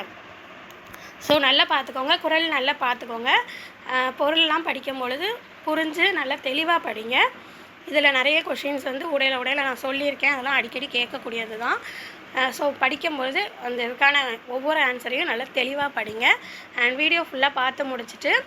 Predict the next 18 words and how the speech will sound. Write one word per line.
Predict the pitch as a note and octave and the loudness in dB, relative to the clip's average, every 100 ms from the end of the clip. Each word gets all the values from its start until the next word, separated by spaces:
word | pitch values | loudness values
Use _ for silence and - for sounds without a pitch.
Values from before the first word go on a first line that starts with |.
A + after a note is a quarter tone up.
| - - - - | -4 -20 -20 -2
மறக்காம | B3 C#4+ D#4 D#4+ E4+ | 2 2 2 2 0
போயிட்டு | E4+ C4+ C4 E4 | 0 -2 0 0
இ-, | D4 C#4+ - | 0 -2 0
Telegram | B3 C#4+ D4+ D4 | 2 2 0 0
சேனல்ல | C4+ B3 B3+ B3 | -2 0 -2 -2
பி | D4+ | -4
டி | D#4 | -2
எஃப் | D4+ C#4 | -4 -4
ஓப்பன் | A3+ A#3+ A#3 | -4 -4 -2
பண்ணி | A3+ D4 | -2 -2
again | B3+ A3+ E4 D#4 | 0 2 2 0
ஒரு | A#3+ | -4
தடவை | A#3+ C#4+ C#4 | -2 0 0
எல்லா | B3 C#4+ | 0 -2
பத்து | C4 A#3+ C#4 | 0 -2 -4
குறளையும் | B3 B3 C#4+ C#4+ | -4 -2 -2 -4
ரீகால் | D4 D4+ C#4+ C4 | -2 0 0 0
பண்ணிக்கோங்க. | G#3+ G3+ A3 | -6 -6 0